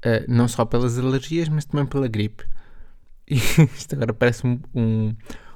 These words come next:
um podcast de um médico a alertar: "Cuidado, agasalho-se, não saiam de casa com o cabelo molhado." <laughs> Eu acho que isso é relevante. Mas, se vocês pensarem bem,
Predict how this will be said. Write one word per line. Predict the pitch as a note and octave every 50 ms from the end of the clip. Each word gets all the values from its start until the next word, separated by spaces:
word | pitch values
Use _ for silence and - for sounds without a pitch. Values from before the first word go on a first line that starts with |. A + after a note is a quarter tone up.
| - -
um | - B2+
podcast | - B2+ A#2+ - - B2+ A#2+ -
de | - C3+
um | C3
médico | B2+ A#2 A2 G#2+ A2 A2 - - -
a | - A2+
alertar: | A2+ A#2 A#2+ - - - G#2+ A2 - - -
"Cuidado, | - F3+ F3+ F3+ D3+ C#3+ C3+ C3+ B2+ C3
agasalho-se, | A2+ B2+ D#3 E3+ D#3+ - C#3+ C#3 C3 A#2+ - - B2+
não | A#2 A2+
saiam | - - A#2+ B2 A2+
de | -
casa | - C3 B2+ C3+ C3+
com | C3+
o | -
cabelo | - D3 C#3+ C#3+ C#3
molhado." | D3 D#3 D3+ C#3+ C3 B2 A#2 G#2+ - - - - D3 - -
<laughs> | G3 G3 - - - - - - - - - - - - - - - - -
Eu | - B2
acho | B2+ A#2 - -
que | -
isso | A2+ A2 A#2
é | A2
relevante. | A2 - - B2 A2+ A2+ G#2+ A2 G#2+ - - - - - - - - - - - - -
Mas, | D3+ D3+ D3+ D#3 D#3+ D#3 - - - - - - - - - - - - - - - - -
se | - -
vocês | G#3+ G#3+ - - G#3 -
pensarem | - E3 C#3+ - - C3+ B2+ C3 B2
bem, | A#2 A2 G#2 G#2+ A2 -